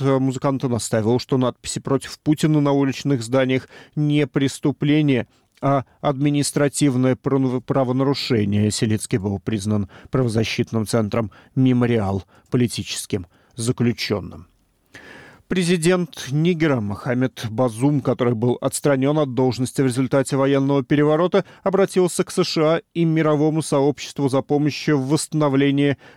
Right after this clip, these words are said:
конституционного порядка. Базум назвал себя заложником и считает, что переговор, м, и заявляет, что переворот будет,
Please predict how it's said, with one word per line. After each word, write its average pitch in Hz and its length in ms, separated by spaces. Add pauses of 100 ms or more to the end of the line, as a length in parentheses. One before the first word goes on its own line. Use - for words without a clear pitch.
(140)
конституционного 147 1040
порядка. 127 640 (200)
Базум 139 320
назвал 131 320
себя 135 380
заложником 131 1120
и 101 80
считает, 110 480
что - 140
переговор, 113 840
м, 113 340
и - 160
заявляет, 117 440
что - 120
переворот 113 680
будет, 110 500